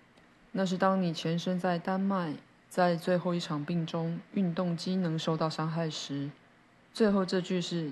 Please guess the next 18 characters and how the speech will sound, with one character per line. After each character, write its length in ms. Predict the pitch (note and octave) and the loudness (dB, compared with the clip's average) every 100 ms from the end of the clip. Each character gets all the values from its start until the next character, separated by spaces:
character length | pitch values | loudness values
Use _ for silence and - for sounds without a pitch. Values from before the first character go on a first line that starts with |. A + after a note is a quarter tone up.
| - | -8
题 160 | - | -8
外 200 | D3+ E3+ | -2 -2
话， 380 | D#3+ E3 D3+ - - - | -2 -2 -6 -8 -14 -10
而 160 | - D3 | -6 -4
非 340 | - D#3+ E3 E3+ | -2 -4 -4 -8
纯 260 | - D3 D3+ | -6 -6 -4
粹 260 | - F3 | -4 -4
的 120 | - | -6
口 240 | - - D#3+ - | -10 -12 -14 -16
述。 260 | - - - - - - - - - - - - - - _ - _ - _ _ - _ _ _ _ _ - - - - - - - - - - - - - - | -14 -12 -12 -16 -20 -20 -20 -20 -20 -20 -20 -20 -20 -20 _ -20 _ -20 _ _ -20 _ _ _ _ _ -20 -20 -20 -20 -20 -20 -20 -20 -20 -20 -20 -20 -20 -6
现 280 | F3 D#3 | -2 -2
在 360 | D3 D#3 C#3+ D3 E3+ D3+ | 0 -2 -2 -4 -6 -6
我 160 | D3 C#3+ | -4 -4
结 240 | - C#3+ | -4 -6
束 200 | D3+ E3+ | -4 -4
这 160 | E3 F#3 | 0 0
一 100 | F#3 | -2
节， 460 | - C#3+ B2+ E3+ | -4 -4 -4 -6